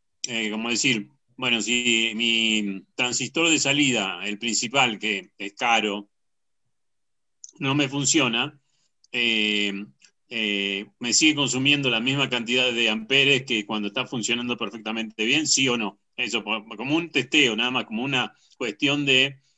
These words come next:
eh, un testeo más para saber si uno tiene radio buena o no.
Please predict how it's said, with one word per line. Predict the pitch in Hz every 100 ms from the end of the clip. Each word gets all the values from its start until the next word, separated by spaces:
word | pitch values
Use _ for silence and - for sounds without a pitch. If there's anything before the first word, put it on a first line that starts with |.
| _ _ -
eh, | 113 110 104 104 101 98
un | 104 123
testeo | 120 - 135
más | 123 139
para | 139 113
saber | 120 117 123
si | -
uno | 127 123
tiene | 123 120
radio | 113 123 123 123 110
buena | 135 147 147 135
o | 113
no. | 95